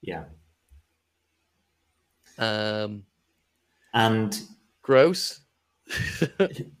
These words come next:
Speaker 1: well, women and let, let's, because he had a lot more say in early T N G, um, that script for the incredibly racist episode would have gone past him.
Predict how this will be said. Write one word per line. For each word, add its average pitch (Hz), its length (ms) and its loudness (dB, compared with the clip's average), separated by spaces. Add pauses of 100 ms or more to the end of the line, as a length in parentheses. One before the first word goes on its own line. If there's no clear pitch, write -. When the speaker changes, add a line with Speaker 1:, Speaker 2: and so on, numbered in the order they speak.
(120)
Speaker 1:
well, 131 520 6
women 147 320 10
and 123 580 2 (100)
let, 123 240 0
let's, - 600 0
because 131 260 4
he 131 120 6
had 117 280 0 (840)
a 113 80 2
lot 113 260 0
more 110 220 2
say 104 360 0
in 92 300 -4 (360)
early 98 520 -2
T 113 200 0
N 92 140 -2
G, 85 520 -2 (380)
um, 98 500 -2
that - 220 6
script 120 520 2 (140)
for 104 720 6
the 107 100 6
incredibly 101 560 2
racist - 640 -4
episode - 800 -8
would 92 120 0
have 80 120 -10
gone 85 240 -6
past 82 300 -8
him. 80 200 -8